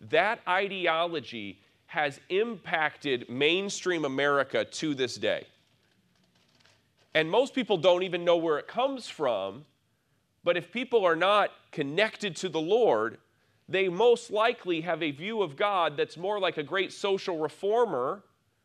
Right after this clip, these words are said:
than the Savior of the world. And what we have rising up in America is it's not even so, the, see, the, the world's gonna do, people that don't know the Lord are gonna do what they do. I don't get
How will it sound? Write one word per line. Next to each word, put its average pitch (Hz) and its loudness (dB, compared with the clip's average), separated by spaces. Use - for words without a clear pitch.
than 170 -6
the 165 -6
Savior 156 -2
of 143 -4
the 160 -6
world. 214 -2
And 165 -2
what 220 0
we 247 -6
have 190 -6
rising 180 -2
up 160 -2
in 143 -4
America 135 -4
is 170 -2
it's 165 -2
not 190 -2
even 180 -6
so, - -4
the, 151 -8
see, 214 -12
the, 180 -10
the 185 -4
world's 226 -4
gonna 185 -2
do, 180 -4
people 240 -6
that 180 -2
don't 170 2
know 170 -2
the 151 -4
Lord 151 4
are 135 -2
gonna 135 -2
do 131 -6
what 123 -6
they 110 -2
do. 90 -10
I 196 2
don't 214 2
get 175 0